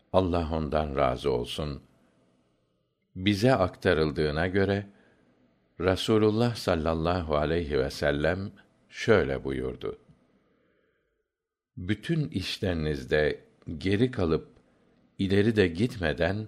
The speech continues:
orta yolu tutunuz ve dosdoğru olunuz. Biliniz ki hiçbiriniz yaptığı ameller sayesinde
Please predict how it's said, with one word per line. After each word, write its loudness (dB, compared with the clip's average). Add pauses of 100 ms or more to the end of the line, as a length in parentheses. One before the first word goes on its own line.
(600)
orta 4
yolu -2
tutunuz -10 (720)
ve 0
dosdoğru 2
olunuz. -8 (960)
Biliniz 0
ki 0 (340)
hiçbiriniz -4 (500)
yaptığı 0
ameller 0
sayesinde 0